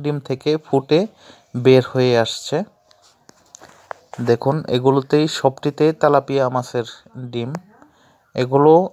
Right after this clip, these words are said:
এভাবে ঘুর-, ঘুরবে শাওয়ারিংয়ের মাধ্যমে, এভাবে ঘুরে আপনার ডিমগুলো আস্তে আস্তে রেণুগুলো ফুটে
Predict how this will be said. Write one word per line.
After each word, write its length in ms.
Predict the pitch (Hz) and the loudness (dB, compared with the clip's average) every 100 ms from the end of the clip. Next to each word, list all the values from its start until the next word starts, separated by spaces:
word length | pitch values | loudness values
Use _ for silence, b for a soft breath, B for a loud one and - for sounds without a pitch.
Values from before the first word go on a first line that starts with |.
| 131 | -4
এভাবে 320 | 135 139 143 151 139 | 2 2 4 2 2
ঘুর-, 220 | 135 135 _ _ - 139 | -10 -10 _ _ -16 -14
ঘুরবে 420 | 127 127 135 127 147 185 _ - | -6 -6 -4 -6 -6 -8 _ -10
শাওয়ারিংয়ের 480 | - 123 127 131 131 | 2 2 2 -2 0
মাধ্যমে, 360 | 131 131 131 127 | -2 0 -4 -2
এভাবে 280 | 120 123 123 | 0 0 0
ঘুরে 340 | 123 120 123 151 220 b b b b | -4 -2 2 2 0 b b b b
আপনার 400 | 120 120 131 131 143 - _ 135 | -4 0 2 2 0 -8 _ -4
ডিমগুলো 460 | 135 135 127 131 170 240 - | -4 -2 -2 0 0 -2 -4
আস্তে 280 | 120 - 123 | -4 0 -2
আস্তে 280 | 127 - 175 - _ _ _ _ _ b b b b - | -2 -2 -2 -2 _ _ _ _ _ b b b b -4
রেণুগুলো 500 | 127 139 139 131 135 | 2 2 2 2 2
ফুটে 400 | - - 147 160 | 0 -4 -2 0